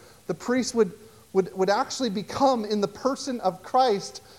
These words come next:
offering up again the body and blood of Christ, that the offering was, was some sort of re-,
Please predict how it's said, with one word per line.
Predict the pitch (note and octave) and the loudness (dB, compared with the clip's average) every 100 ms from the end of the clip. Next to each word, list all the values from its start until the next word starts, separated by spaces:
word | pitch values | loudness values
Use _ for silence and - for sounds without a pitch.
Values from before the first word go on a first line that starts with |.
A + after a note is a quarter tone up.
| - - | -6 4
offering | A#3 C4 C4+ B3+ A#3 - | 6 6 2 -2 -2 0
up | B3+ A#3+ A#3+ - G#3 | 2 2 0 -6 -4
again | F#3 E3+ C4+ A#3 G#3+ | -4 0 2 2 0
the | G3 | -4
body | D#3+ A3+ A#3 A#3+ B3+ G#3 | 2 2 4 0 -4 -6
and | G#3+ | -6
blood | E3 F#3+ G#3 A3 - | -2 2 2 0 -6
of | G3+ F#3 | -8 -4
Christ, | B3+ C4+ E3 - | 0 0 0 -2
that | F#3+ F#3+ | -2 -2
the | G3+ F#3 | -4 0
offering | G3+ C4 - A3 G3+ | 2 2 -2 -8 -4
was, | F#3+ F3+ - - - - - | -6 -6 -18 -20 -20 -12 0
was | F#3 | 2
some | F#3 A#3+ | 2 -2
sort | B3 B3 A#3+ | 2 0 0
of | G3 - - - C#3 | -6 -14 -20 -14 -6
re-, | D3+ A#3 C4+ C#4 C#4 | 0 4 4 2 0